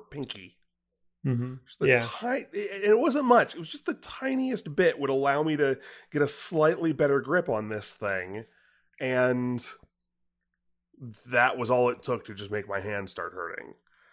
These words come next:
Speaker 2: Hmm.
Speaker 1: Um, so, no. But I do know people who love it. So if you're looking for a mouse, and it, I would say particularly if you have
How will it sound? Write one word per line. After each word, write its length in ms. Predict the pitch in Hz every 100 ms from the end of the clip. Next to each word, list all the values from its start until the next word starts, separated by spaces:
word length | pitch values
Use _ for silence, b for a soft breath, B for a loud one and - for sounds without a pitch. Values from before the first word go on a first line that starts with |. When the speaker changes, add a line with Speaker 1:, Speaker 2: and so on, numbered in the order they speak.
| b b
Speaker 2:
Hmm. 300 | 131 120 -
Speaker 1:
Um, 480 | 101 90 90 87 85 _ _ _ _
so, 720 | - 131 131 131 135 139 135 135
no. 360 | 151 214 - - _ _
But 240 | 156 170 - _ _ _ _ _ _ -
I 340 | 127 127 113 _
do 160 | 127 135
know 180 | 147 147
people 280 | 143 151 143
who 80 | 151
love 200 | 156 151
it. 100 | - _ _
So 300 | - 104 101
if 100 | 104
you're 260 | 104 101 95
looking 400 | 104 110 120 113
for 160 | 110 107
a 40 |
mouse, 340 | 104 95 127 101
and 160 | 92
it, 200 | - 98 - 98
I 60 |
would 140 | 98 -
say 180 | 104 95
particularly 600 | - 151 147 117 107 120
if 80 | 117
you 80 | 92
have 240 | 110